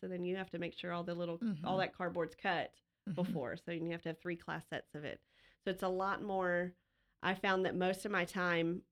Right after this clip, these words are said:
Speaker 1: was being used getting material together, planning out
Speaker 2: Yeah.
Speaker 1: the material versus the activity. I think the activity, when you come up with the idea,
Speaker 2: Right.
Speaker 1: is a little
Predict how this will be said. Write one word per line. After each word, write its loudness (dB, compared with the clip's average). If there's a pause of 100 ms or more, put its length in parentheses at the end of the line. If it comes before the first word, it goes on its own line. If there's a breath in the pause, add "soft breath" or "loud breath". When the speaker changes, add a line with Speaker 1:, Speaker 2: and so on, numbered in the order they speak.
Speaker 1:
was 0
being 2
used 2
getting 2
material -2 (160)
together, -8
planning 0
out -4
Speaker 2:
Yeah. 2
Speaker 1:
the 0
material 0
versus -2 (340)
the 2
activity. -8 (360)
I -2
think 0
the 2
activity, 2
when 4
you 4
come 0
up 0
with -4
the -2
idea, 2 (440)
Speaker 2:
Right. -10 (200)
Speaker 1:
is 2
a 4
little 4